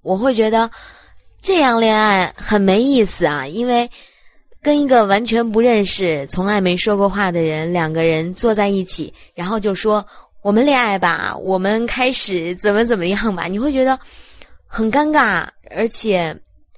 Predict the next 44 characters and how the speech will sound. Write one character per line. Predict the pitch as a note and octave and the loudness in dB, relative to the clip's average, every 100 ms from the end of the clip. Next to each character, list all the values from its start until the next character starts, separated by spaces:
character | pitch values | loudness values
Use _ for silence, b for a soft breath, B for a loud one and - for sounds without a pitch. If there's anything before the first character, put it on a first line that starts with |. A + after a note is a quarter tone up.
| - | -4
没 | A#3 | 0
有 | D#4+ | 2
什 | A3+ G#3+ | 0 -2
么 | A3+ | -2
感 | G3 | -4
情 | D#3 F#3 | -4 -6
基 | F#3+ G#3 | -6 -6
础， | - F3 | -6 -6
也 | E3 | -6
没 | D3+ | -4
有 | E3+ E3+ | -4 -4
了 | D3+ D3+ | -4 -6
解。 | D3+ - B B B B | -6 -8 B B B B
但 | B3 B3 | -6 -2
是 | - A3 F#3+ - | -2 -4 -6 -8
我 | - F#3 | -6 -4
想 | F#3 F3 D3+ D#3 - - - | -2 -4 -6 -10 -16 -20 -10
时 | - F#3 | -4 -2
间 | G#3+ A3 A3+ | 0 0 0
是 | A3 | -2
可 | G3+ F#3 | -4 -6
以 | E3 | -6
证 | E3+ F3 | -8 -8
明 | D#3+ D#3 | -6 -8
一 | D3+ | -4
切 | - F3 | -4 -4
的， | C#3+ F#3 - B B B B B - | -8 -12 -16 B B B B B -18
他 | - G3+ G#3 | -8 -4 -4
也 | G3+ D#3+ | -4 -6
是 | - F#3 | -6 -6
一 | F3+ | -6
个 | F#3 G3 | -6 -6
那 | G3 F#3+ | -6 -6
种 | F3+ F3 C#3+ - - b b b b b _ | -6 -6 -8 -10 -18 b b b b b _
很 | - G3 E3+ D#3 D3 - - - - - - | -8 -4 -4 -6 -10 -16 -20 -20 -20 -20 -12
稳 | F3+ F3+ E3 | 0 0 2
重、 | A#3+ G#3+ F#3 | 2 2 -2
很 | F3 | -6
沉 | E3 E3+ | -6 -6
稳 | F#3 E3+ | -4 -6
的 | C#3 | -8
人， | A2+ F#2+ - - - b b b | -14 -16 -20 -20 -20 b b b
时 | - - G3 | -6 -4 -2
间 | A3+ A3+ | 0 2